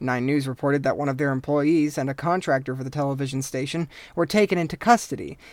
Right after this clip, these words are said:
It later confirmed the guard was contracted through through Pinkerton,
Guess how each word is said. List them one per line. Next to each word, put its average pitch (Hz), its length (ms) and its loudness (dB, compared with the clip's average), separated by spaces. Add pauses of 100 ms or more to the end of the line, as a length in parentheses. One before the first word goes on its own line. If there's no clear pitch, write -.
(160)
It 147 140 0
later 180 260 6
confirmed 180 480 -2
the 151 40 4
guard 151 260 4
was 147 120 -4
contracted 160 560 -2
through 151 180 -2 (340)
through 160 400 4 (140)
Pinkerton, 147 760 -4